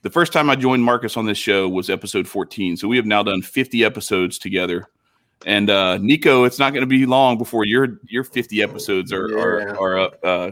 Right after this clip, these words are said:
Speaker 1: you got a, you're a couple behind me. But, um, but anyway, it's, it's an honor to have you here for this, for this episode, and we, we can't wait to, uh, to get into some of the topics that, that we, uh,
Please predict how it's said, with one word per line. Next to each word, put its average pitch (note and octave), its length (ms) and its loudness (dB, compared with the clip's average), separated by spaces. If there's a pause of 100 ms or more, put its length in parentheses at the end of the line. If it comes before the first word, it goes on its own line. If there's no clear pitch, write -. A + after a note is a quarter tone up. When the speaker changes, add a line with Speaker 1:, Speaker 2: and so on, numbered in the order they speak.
Speaker 1:
you G#2 320 -10
got A2+ 140 2
a, G2 120 -6
you're A2+ 160 2
a G#2 40 0
couple B2 260 -2
behind G#2+ 360 0
me. F#2 240 -2 (520)
But, G#2 180 4
um, F#2 380 2
but C#3+ 80 4
anyway, A#2+ 240 4
it's, A#2+ 340 0
it's C3 180 0
an A#2 80 0
honor B2 200 4
to A2+ 80 2
have A2+ 200 2
you G#2 120 -2
here G#2 440 0 (120)
for A2+ 160 -2
this, G#2+ 240 0
for - 160 -6
this G#2 160 -4
episode, G2 520 -2
and F2+ 160 -4
we, G#2 440 -4
we A2+ 80 -8
can't F#2+ 240 -4
wait G2 240 -2
to, F#2 320 -2
uh, E2 160 -2 (340)
to A#2 100 -10
get G#2 160 0
into G2 160 -2
some G2+ 140 -4
of F#2 80 -4
the F2+ 60 -6
topics F#2 420 -4
that, F2 180 -6 (120)
that F2+ 180 -4
we, F#2 320 -2
uh, E2+ 140 -4